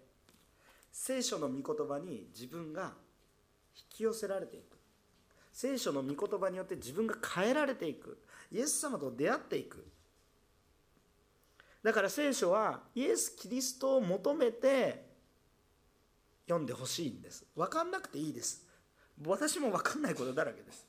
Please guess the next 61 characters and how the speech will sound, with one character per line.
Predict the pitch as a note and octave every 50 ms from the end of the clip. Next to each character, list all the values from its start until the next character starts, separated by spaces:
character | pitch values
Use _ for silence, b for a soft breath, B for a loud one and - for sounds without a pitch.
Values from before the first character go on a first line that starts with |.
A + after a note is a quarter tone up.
| B B B B B B B B
で | B A#3
も、 | B3 A3 G3+
分 | A#3 B3
か | - F4
ん | E4+ E4+
な | E4 D#4+
く | D#4+
て | - G#3
も | F#3 G3+
い | F#3+
い | F3+
か | F#3 -
ら、 | - D3+ B2+ - B B B B B
神 | - C4+ E4 G4 G#4 F#4
様 | - D4+ A#3+ E3 D3 C#3 C#3+ C#3 - -
と | D3+ C#3+
い | D3 D#3
う | D#3 D#3 D3+
こ | D3+ - C#3+
と | C#3+ E3+ D3+ C#3+ C#3 - - - B3+ -
を | A#3 A#3+ G#3 C3 - B B B B B B -
求 | E3 G#3+ B3 - F#4 F4+
め | E4 A#3 F3+
て、 | - E3+ D#3 - - B B B B
創 | - - D4 D#4 E4+ E4
世 | - F#4 F4+ -
記 | - - -
か | - D#3
ら | C#3+ C#3+
黙 | D3 D#3+ F3+ F3 - A#3+
示 | A3+ - C#4 A#3+
録 | - - C#3+
ま | C3 A#2+
で、 | C3 B2+
ち | - F4
ょ | G#4+
っ | -
と | - -
長 | - C4+ - - - - G#4+
い | A4 -
で | D3 C#3 C3
す | - -
け | C3+
ど、 | A#2 B2
読 | C3 E3+ C#4+ G#4 G#4+
ん | G4
で | - D3+
み | C#3+ C#3
て | - D3
く | - G#2
だ | G#2 G2+
さ | - - -
い。 | - _ _ _ _ _ _ _ _ _ _ _ _ _ _ _ B B B B B B B B B B B
私 | - F#3 G#3+ B3+ B3+ -
は | B3+ A3+
不 | - A3
思 | G#3+ - D4+
議 | C4+ E4+ F4
な、 | E4+ D#4+ D#4 D#4 - - -
あ | - A#3+
の、 | A#3+ B3 A#3+ A#3 A#3